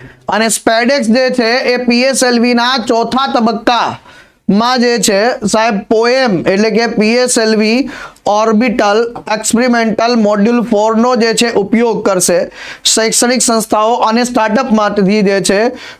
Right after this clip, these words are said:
ટોટલ જે છે ચોવીસ પેલોડ પણ જોડે સાથે લઈ ગયું છે. એટલે કે આ પી એસ એલ વી સિક્સટી જે છે આપણું સાહેબ એ જે છે જોડે જોડે આવા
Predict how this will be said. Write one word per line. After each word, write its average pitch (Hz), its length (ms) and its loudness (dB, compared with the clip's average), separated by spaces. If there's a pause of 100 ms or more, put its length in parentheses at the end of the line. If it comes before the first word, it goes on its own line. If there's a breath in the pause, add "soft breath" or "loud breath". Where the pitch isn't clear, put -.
(100)
ટોટલ 220 460 0
જે 240 180 2
છે 240 260 0
ચોવીસ 226 640 0 (240)
પેલોડ 226 380 2
પણ 240 300 0
જોડે 220 260 2
સાથે 208 380 0
લઈ 190 200 2
ગયું 175 180 2
છે. 170 180 -6 (500 loud breath)
એટલે 208 180 2
કે 208 140 0
આ 220 240 0
પી 220 100 2
એસ 220 240 0
એલ 214 120 2
વી 226 120 2
સિક્સટી 233 420 0
જે 220 180 2
છે 226 160 2
આપણું 196 360 2
સાહેબ 196 400 0 (260 loud breath)
એ 220 200 2
જે 220 200 2
છે 233 200 0
જોડે 202 300 2
જોડે 214 260 2
આવા 208 440 0